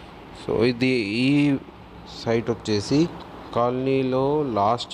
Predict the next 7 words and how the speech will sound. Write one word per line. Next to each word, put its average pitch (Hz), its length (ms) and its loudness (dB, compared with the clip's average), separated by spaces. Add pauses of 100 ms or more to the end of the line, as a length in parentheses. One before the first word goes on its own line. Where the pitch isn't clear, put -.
బిట్ 113 300 -4
అండి. 107 240 -2 (1600)
So 127 120 2 (160)
అందుకే 110 280 -2 (160)
క్రాస్గా 113 540 0
ఉండడం 113 280 0 (100)
జరుగుతుంది. 110 560 0